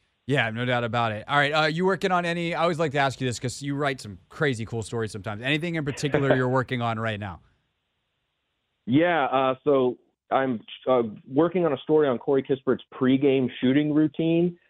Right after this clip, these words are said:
Speaker 1: Ooh.
Speaker 2: like, specifically where he shoots from, how many shots he takes, and talking to other players about it. So I filmed his whole pregame shooting routine last night, and I gotta go through it and chart it by the numbers.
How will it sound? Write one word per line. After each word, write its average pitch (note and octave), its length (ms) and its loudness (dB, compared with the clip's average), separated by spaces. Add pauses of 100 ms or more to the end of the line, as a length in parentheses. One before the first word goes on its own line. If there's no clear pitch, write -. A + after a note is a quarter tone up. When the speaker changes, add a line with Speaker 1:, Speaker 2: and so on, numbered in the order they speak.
(120)
Speaker 1:
Ooh. C#3+ 60 -2
Speaker 2:
like, A#2 240 2 (140)
specifically D3 680 2
where A#2+ 300 4
he C3+ 160 -4 (100)
shoots C3 240 0
from, B2+ 220 0
how B2 140 0
many C3 260 2
shots B2 300 2
he A#2 100 -4
takes, A2+ 380 0
and G#2+ 100 -4
talking C3 280 0
to G2+ 60 0
other A#2 200 2
players A#2 340 2
about G#2 300 0
it. - 160 -6
So G#2+ 120 2
I G#2 100 2 (180)
filmed C#3 320 2
his A2 100 -2
whole C#3 240 2
pregame C#3 420 2
shooting C3 280 0
routine A#2 400 2
last A2 260 0
night, A2 140 2
and G2+ 120 0
I G#2+ 60 2
gotta A#2 160 2
go A#2 160 4
through A2+ 280 2
it A2+ 100 0
and G2+ 100 -12
chart A2+ 260 0
it G#2+ 140 0
by G#2+ 200 0
the G#2 100 0
numbers. A2+ 480 0